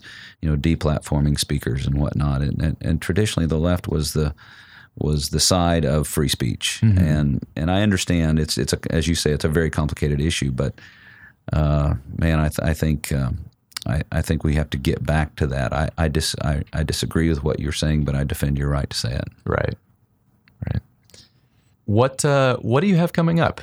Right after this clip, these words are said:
Speaker 2: Do you have anything to plug? What's going on, uh, what's going on with your art? What's going on with your music? What should, what should people know about?
Speaker 1: Uh, well, if you ask me what I have to plug, what my first thought I have is vote. It's not, not,
Speaker 2: <laughs>
Speaker 1: not me, but I wanna plug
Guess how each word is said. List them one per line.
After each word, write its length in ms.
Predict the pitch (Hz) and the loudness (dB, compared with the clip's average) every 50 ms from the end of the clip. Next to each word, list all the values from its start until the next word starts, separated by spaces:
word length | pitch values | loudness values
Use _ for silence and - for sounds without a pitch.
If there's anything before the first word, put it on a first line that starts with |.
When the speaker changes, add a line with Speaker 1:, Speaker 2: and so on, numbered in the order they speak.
| - - 104 | -12 -10 -4
Speaker 2:
Do 100 | - 95 | 0 2
you 40 | 95 | 2
have 100 | 98 98 | 4 4
anything 280 | 107 107 104 120 120 | 4 4 4 4 4
to 60 | 113 110 | 2 2
plug? 420 | - - - 113 117 127 131 127 | 0 0 2 2 2 2 2 0
What's 180 | 110 101 - - | 0 -2 0 -2
going 220 | - 107 107 104 | 0 0 2 2
on, 320 | 104 104 104 104 104 104 | 2 2 2 2 2 2
uh, 140 | 104 104 101 | 2 2 2
what's 140 | 98 104 - | 2 0 0
going 140 | - 107 110 | 0 0 2
on 120 | 110 113 | 2 2
with 120 | 113 110 - | 2 2 2
your 120 | 113 107 | 2 4
art? 200 | 104 104 82 62 | 4 4 2 2
What's 140 | 64 80 - | 0 -2 0
going 160 | - 95 98 | 0 2 2
on 100 | 101 101 | 4 2
with 140 | 101 98 - | 2 2 2
your 80 | 104 | 4
music? 320 | 101 101 98 82 71 73 - | 4 4 4 2 0 0 0
What 180 | 76 90 87 | 0 0 0
should, 320 | - - 113 104 95 95 - - | 0 0 0 0 0 -2 -4 -2
what 180 | 98 101 98 | -2 0 0
should 200 | - - 113 101 | 0 0 -2 0
people 280 | - 110 110 - 104 95 | 0 0 0 2 2 2
know 200 | 95 95 90 85 | 4 4 4 2
about? 440 | 73 64 - - - 58 - - - - _ _ _ - - - - - - - - - - _ _ - | 2 2 0 0 0 -2 -6 -10 -16 -20 _ _ _ -16 -16 -14 -12 -14 -14 -14 -14 -18 -20 _ _ -2
Speaker 1:
Uh, 340 | - 90 92 92 95 90 - - - | 2 2 4 4 2 0 -2 -2 -2
well, 260 | 95 98 98 95 95 | 0 2 2 2 2
if 120 | - - | 0 0
you 80 | 101 104 | 0 2
ask 200 | 110 113 - - | 2 2 2 2
me 140 | 104 95 90 | 2 2 4
what 200 | 90 92 95 92 | 4 2 2 2
I 100 | 90 87 | 2 2
have 240 | 92 95 87 76 | 2 2 2 0
to 60 | - - | -2 -4
plug, 420 | - - 95 92 90 87 85 78 | -2 0 2 4 4 4 2 2
what 240 | 82 87 87 - - | 0 0 0 0 0
my 220 | 82 82 82 - - - | 0 0 0 0 -4 -4
first 300 | - - 92 95 - - | -2 0 0 0 0 0
thought 180 | 87 87 82 | 0 2 2
I 80 | 80 80 | 2 2
have 340 | 82 82 80 82 80 73 69 | 2 2 2 2 2 0 0
is 260 | - 76 73 - - - - _ _ _ _ _ - | 0 0 -2 -2 -6 -10 -18 _ _ _ _ _ -8
vote. 580 | 78 73 85 80 78 - - - - - - - - _ _ - - - - - - | -2 0 2 2 2 0 -2 -6 -10 -12 -12 -14 -18 _ _ -20 -20 -20 -16 -6 -4
It's 200 | - 90 - - | -2 0 2 2
not, 180 | 98 92 95 - - - - - - 127 | 4 4 2 0 -2 -6 -4 -2 0 2
not, 600 | 92 90 - - - - - - - - - - | 2 2 0 -2 0 -2 -2 -4 -4 -8 -10 -6
Speaker 2:
<laughs> 20 | |
Speaker 1:
not 300 | - - 101 104 87 65 | -2 0 2 2 2 2
me, 260 | 90 98 95 90 85 | 2 2 2 2 2
but 200 | 71 78 - - - | 2 0 0 0 0
I 120 | 90 87 87 | 0 2 2
wanna 200 | 90 95 90 87 | 2 2 0 -2
plug 560 | - - - 95 92 90 87 85 85 85 | -2 -2 0 2 2 4 2 2 -2 -4